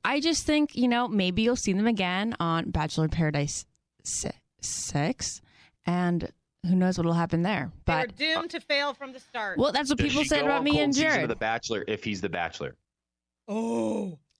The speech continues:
Speaker 1: Uh, no, she will not. She
Speaker 2: Oh,
Speaker 1: will
Speaker 2: but
Speaker 1: not
Speaker 2: that's
Speaker 1: embarrass
Speaker 2: such a
Speaker 1: herself
Speaker 2: good
Speaker 1: like that.
Speaker 2: question.
Speaker 1: She will not do that.
Speaker 3: She would not do that?
Speaker 1: No.
Speaker 2: Why?
Speaker 3: Okay.
Speaker 2: If she loves him so much.
Speaker 1: Yeah, well, she knows that she's been rejected by him and that he, he chose to not be with her. So
Speaker 3: Mm.
Speaker 1: she's not gonna go on.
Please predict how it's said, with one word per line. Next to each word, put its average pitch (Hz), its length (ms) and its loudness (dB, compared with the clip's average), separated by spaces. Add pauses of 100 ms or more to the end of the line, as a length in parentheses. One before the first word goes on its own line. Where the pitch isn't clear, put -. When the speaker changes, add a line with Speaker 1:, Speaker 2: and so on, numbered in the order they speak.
(120)
Speaker 1:
Uh, 185 280 2
no, 170 140 0
she - 180 0
will 151 140 2
not. 135 300 -4
She 254 120 0
Speaker 2:
Oh, 190 60 4
Speaker 1:
will 185 60 4
Speaker 2:
but 180 80 2
Speaker 1:
not 175 60 0
Speaker 2:
that's 170 120 2
Speaker 1:
embarrass 156 240 0
Speaker 2:
such - 40 2
a - 40 2
Speaker 1:
herself 151 220 -2
Speaker 2:
good 113 60 -2
Speaker 1:
like 131 160 -4
that. 147 100 -2
Speaker 2:
question. - 340 -4
Speaker 1:
She 202 100 2
will 175 100 2
not 165 200 -2
do - 120 -4
that. - 220 -6 (440)
Speaker 3:
She - 160 -4
would 95 120 0
not 87 180 -4
do 80 120 -2
that? 87 200 0
Speaker 1:
No. 175 240 -2 (440)
Speaker 2:
Why? 285 300 0
Speaker 3:
Okay. 147 180 -6
Speaker 2:
If 240 120 -6
she 262 180 -6
loves 220 380 -4
him 233 160 -8
so 208 240 -10
much. 196 260 -16
Speaker 1:
Yeah, 392 240 0
well, 202 220 2
she 277 200 0
knows 254 220 2
that 254 100 -2
she's 247 140 0
been 220 160 2
rejected 214 420 0
by 170 180 2
him 170 220 2
and 170 140 2
that 165 220 0
he, 185 380 -2
he 170 180 2
chose 175 720 0
to 180 100 2
not 156 220 2
be 165 100 0
with 160 160 2
her. 131 300 0 (800)
So 190 220 0
Speaker 3:
Mm. 151 60 2
Speaker 1:
she's 165 220 2
not 165 140 2
gonna 156 160 -2
go 151 240 0
on. 147 380 0